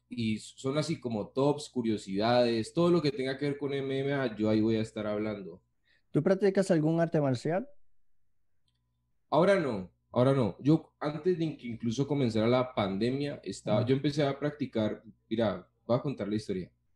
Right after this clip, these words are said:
Speaker 2: Va, va, va.
Speaker 1: Eh, yo, mira, yo, bueno, voy a contar la historia de, desde antes, desde antes, desde antes,
Speaker 2: Sí,
Speaker 1: de
Speaker 2: sí.
Speaker 1: cuando me clavé en las artes marciales mixtas. Yo no sé, pues, tú me dijiste que vivías en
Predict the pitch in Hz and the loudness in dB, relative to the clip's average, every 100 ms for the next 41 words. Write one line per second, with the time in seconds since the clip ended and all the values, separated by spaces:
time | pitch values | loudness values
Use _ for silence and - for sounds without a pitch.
0 | 127 113 110 110 135 139 131 131 123 120 | -2 0 2 2 4 6 8 8 6 6
1 | 117 117 110 98 - - _ _ _ _ | 6 6 4 0 -6 -20 _ _ _ _
2 | _ _ _ _ 120 123 143 147 160 165 | _ _ _ _ -4 4 6 6 6 4
3 | - - 127 127 123 131 131 - - 135 | 2 -6 -2 0 2 0 0 -4 -4 2
4 | 131 175 - 117 120 131 135 120 - 104 | 2 0 -4 -2 -2 0 -2 -2 -2 0
5 | 98 104 92 104 123 135 127 110 107 113 | 0 -2 0 0 0 -4 -6 -2 0 0
6 | 117 113 104 101 113 117 131 147 156 180 | -4 -8 -2 -2 -2 -4 -6 -4 -4 -2
7 | 107 104 110 110 - 104 101 110 95 - | -2 -2 -2 -2 -4 -2 2 2 2 -2
8 | _ _ - 110 110 104 101 98 101 110 | _ _ -4 0 0 2 0 0 -2 -4
9 | 98 92 92 95 101 107 - 87 - _ | -4 -4 -2 -2 -2 -4 -8 -14 -14 _
10 | 117 127 127 135 135 127 127 _ _ _ | -2 -2 0 4 6 4 0 _ _ _
11 | _ _ 120 113 110 - - 113 117 113 | _ _ 2 2 0 -6 -2 -2 0 0
12 | 117 98 113 - 113 101 95 104 | -2 -4 -8 -4 0 2 0 -2